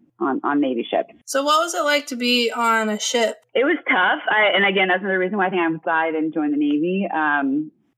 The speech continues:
Speaker 1: uh, it was, it was tough. It was, it was easier for me because I was very busy. Like, we had a, in, you know, a cadence, we had, uh, regular meetings. Like, I was doing all the planning and coordinating. So, like, for example, I know we're going ashore to Saudi Arabia. Like, my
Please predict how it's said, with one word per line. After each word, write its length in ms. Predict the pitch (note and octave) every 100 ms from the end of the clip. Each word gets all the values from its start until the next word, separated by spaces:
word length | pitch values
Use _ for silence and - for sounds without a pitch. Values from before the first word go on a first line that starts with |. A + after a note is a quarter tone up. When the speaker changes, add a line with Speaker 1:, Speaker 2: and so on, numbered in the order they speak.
| -
Speaker 1:
uh, 260 | E3 D#3+ D#3+
it 160 | G#3+ F#3+
was, 180 | A3+ A3 G#3+
it 60 |
was 140 | G#3 F#3+ - -
tough. 340 | A3+ A3+ A3+ - - _
It 80 | -
was, 120 | G3 E3+ - _ _ _
it 80 | G3+
was 100 | G3+
easier 340 | G3+ A3+ B3+ A#3
for 80 | G#3
me 300 | F#3+ F3+ G3
because 200 | G3 F#3 F3
I 120 | F3
was 100 | E3+
very 200 | D#3 D#3
busy. 440 | D3 D3+ D3 D#3+ F#3
Like, 160 | D#3 D3+
we 80 |
had 160 | E3+ D3+
a, 40 | D3 _
in, 340 | D#3+ D#3 C3+ -
you 120 | E3
know, 340 | D3 C3+ A#2+ -
a 60 | D3+
cadence, 520 | A#3 G#3+ G3 F3+ D#3+ F3
we 100 | E3+
had, 260 | D#3+ D3
uh, 260 | D3 C#3 C3+ - _ -
regular 360 | F3 F3+ E3+ D3+
meetings. 520 | F3 G#3 F#3+ F3+ E3+
Like, 100 | D#3 C#3
I 100 | D#3+
was 140 | D3+ - - -
doing 180 | E3+ F#3
all 100 | D#3+
the 60 | D3+
planning 340 | - D#3+ D#3
and 100 | D3+
coordinating. 500 | D#3 E3 D#3 D3+ D#3 D3+
So, 100 | E3
like, 180 | D#3 D3
for 100 | -
example, 600 | D#3+ E3+ D#3+ D#3 D3+ D3+ -
I 100 | E3
know 140 | F3 E3
we're 100 | E3
going 200 | E3 D#3
ashore 240 | D#3+ F3 D#3
to 60 |
Saudi 200 | D#3 D#3
Arabia. 580 | D3 F#3 G3 F#3+ F3+ F3 D3+
Like, 140 | -
my 200 | F3 E3+